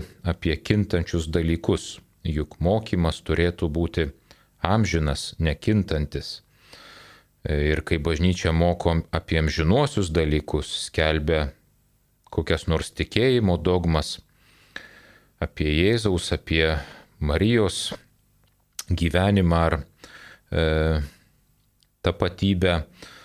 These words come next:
tai tada viskas aišku, bet štai jeigu bažnyčia moko apie kažkokius visuomenės gyvenimo dalykus, kiek tai tveria, juk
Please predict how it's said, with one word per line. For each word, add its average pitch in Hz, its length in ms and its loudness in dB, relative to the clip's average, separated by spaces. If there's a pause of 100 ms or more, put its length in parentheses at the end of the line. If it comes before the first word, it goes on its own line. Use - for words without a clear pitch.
(300)
tai 73 180 -4
tada 90 300 0
viskas 95 420 -2
aišku, 95 440 0
bet 76 260 -6
štai 87 300 0 (100)
jeigu 85 400 2
bažnyčia 90 560 0
moko 85 560 2 (400)
apie 82 340 0
kažkokius - 840 -4 (460)
visuomenės 87 720 2
gyvenimo 82 600 2
dalykus, 82 760 -2 (1000)
kiek 107 180 0
tai 110 140 2
tveria, 104 480 2
juk 78 320 -2